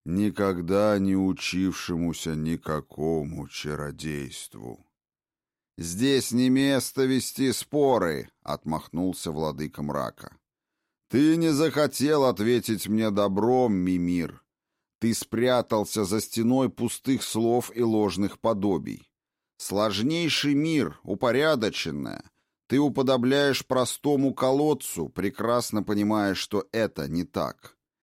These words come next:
Я не вижу доказательств, что магия иссякает, а ты не стремишься сделать меня своим сторонником".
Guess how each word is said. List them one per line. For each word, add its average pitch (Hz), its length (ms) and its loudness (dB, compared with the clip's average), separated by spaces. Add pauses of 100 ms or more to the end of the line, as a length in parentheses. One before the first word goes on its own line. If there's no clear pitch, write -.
(380)
Я 123 340 2
не 127 200 4
вижу 131 440 2
доказательств, 120 1000 0
что 123 240 0
магия 120 580 2
иссякает, 107 1080 -2 (500)
а 95 140 0
ты 151 280 2
не 113 140 4
стремишься 117 760 0
сделать 107 520 0
меня 107 360 2
своим 92 480 0
сторонником". 82 960 -2